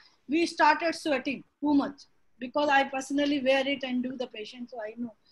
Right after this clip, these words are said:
So over that, to wear the surgical gown, routine surgical gown, I think will not be possible for anyone.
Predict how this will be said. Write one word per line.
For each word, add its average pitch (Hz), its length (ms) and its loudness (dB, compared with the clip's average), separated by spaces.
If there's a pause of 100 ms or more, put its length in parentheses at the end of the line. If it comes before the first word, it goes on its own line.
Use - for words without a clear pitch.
(420)
So 277 360 2
over 311 360 4
that, 349 260 4
to 330 120 0
wear 320 240 4
the 349 100 4
surgical 311 540 0
gown, 294 300 4
routine 339 300 2
surgical 294 460 0
gown, 311 260 0
I 285 140 0
think 320 240 0
will 294 160 2
not 269 240 -2
be 330 120 -4
possible 294 580 -4
for 285 160 -2
anyone. 262 380 -2